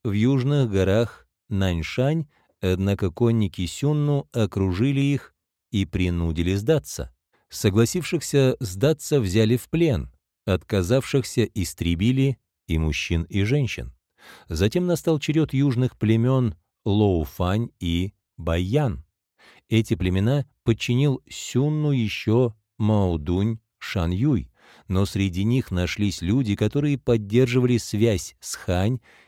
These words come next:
и потому по этим племенам был также нанесён удар. Поход продолжался до лета сто шестьдесят седьмого года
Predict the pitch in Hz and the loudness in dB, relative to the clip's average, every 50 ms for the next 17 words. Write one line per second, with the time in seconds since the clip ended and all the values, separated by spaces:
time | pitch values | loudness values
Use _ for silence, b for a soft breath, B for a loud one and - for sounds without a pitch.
0 | b b - 117 - 131 120 - 156 170 185 175 - 165 160 151 - 147 131 110 | b b -2 0 0 2 2 2 0 0 0 2 2 2 2 2 2 0 -2 2
1 | 120 120 120 120 120 123 131 147 151 139 123 123 110 92 - - 98 101 104 107 | 2 2 4 4 2 2 2 2 2 2 2 2 2 2 0 0 0 0 0 2
2 | 107 127 139 131 117 107 95 85 - - 98 90 90 101 - - 120 135 147 165 | 0 2 2 2 2 0 0 -2 -2 -2 -2 -2 -2 -2 -4 -4 -4 0 0 0
3 | 143 107 - - _ _ _ b b b b b b b _ - 95 95 90 - | 0 0 -2 -6 _ _ _ b b b b b b b _ 0 0 0 2 2
4 | 135 151 156 - - 131 135 131 135 131 117 139 139 135 - - - 110 95 87 | 2 0 0 0 0 0 2 4 4 4 4 2 2 2 0 0 -2 -2 0 0
5 | 95 92 95 123 143 135 - 139 131 131 131 - _ - - - - _ - 104 | 0 2 4 2 2 2 2 2 2 2 0 -2 _ -12 -14 -14 -10 _ 0 2
6 | 95 113 117 - - 110 92 87 87 80 - 95 90 87 - - - 85 82 85 | 2 2 0 0 -2 -2 -2 -2 -4 -4 -2 -2 -2 -2 -4 -8 -6 -4 -2 0
7 | 82 80 78 76 76 78 104 127 127 123 123 123 123 | 0 0 0 -2 -2 0 0 2 2 4 2 2 0